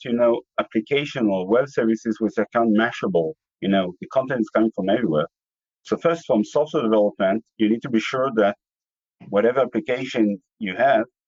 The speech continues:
can deal with various content. And I'll give an example of Facebook in a moment. And the other, in the Q A testing, this is what we check, you know, to see various type of content, you know, in different languages or whatever it is that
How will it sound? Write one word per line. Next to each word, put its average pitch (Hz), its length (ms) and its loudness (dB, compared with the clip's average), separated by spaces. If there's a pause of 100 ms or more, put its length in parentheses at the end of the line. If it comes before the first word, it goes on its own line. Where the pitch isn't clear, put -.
can 110 200 0
deal 139 220 0
with 110 280 0
various 107 300 2
content. 90 460 -2 (520)
And 113 80 0
I'll 110 120 2
give 120 140 -6
an 123 120 -2
example 110 420 0
of 92 120 -6
Facebook 95 300 -6
in 92 80 -2
a 85 80 0
moment. 98 300 0 (580)
And 110 140 0
the 104 100 2
other, 135 380 0 (240)
in 117 160 0
the 110 100 2
Q 107 300 0
A 233 160 0 (100)
testing, 160 540 -2 (200)
this 113 240 -4
is 117 100 0
what 98 200 0
we 90 260 -2
check, - 300 -2
you 90 80 0
know, 87 160 0 (120)
to 98 100 -6
see 110 320 -4
various 120 360 0 (120)
type 95 200 0
of 87 160 -6
content, 117 480 0 (540)
you 98 100 -2
know, 98 300 2
in 110 140 0
different 98 320 -2
languages 104 440 -2
or 85 200 2
whatever 92 260 2
it 110 140 -2
is 165 260 0
that 98 140 -2